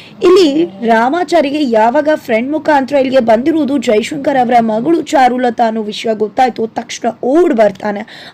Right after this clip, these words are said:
ಆದ್ರೆ ಇಲ್ಲಿ ಚಾರು ಅಲ್ಲಿಂದ ನಿರ್ಗಮನವಾಗುವುದಕ್ಕೆ ರೆಡಿ ಆಗಿರ್ತಾಳೆ.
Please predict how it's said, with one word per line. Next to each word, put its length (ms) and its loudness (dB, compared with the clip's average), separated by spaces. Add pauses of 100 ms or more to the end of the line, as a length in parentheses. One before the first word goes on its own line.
(120)
ಆದ್ರೆ 220 -2
ಇಲ್ಲಿ 180 2
ಚಾರು 520 2
ಅಲ್ಲಿಂದ 400 0
ನಿರ್ಗಮನವಾಗುವುದಕ್ಕೆ 1160 -2
ರೆಡಿ 280 -2
ಆಗಿರ್ತಾಳೆ. 880 -4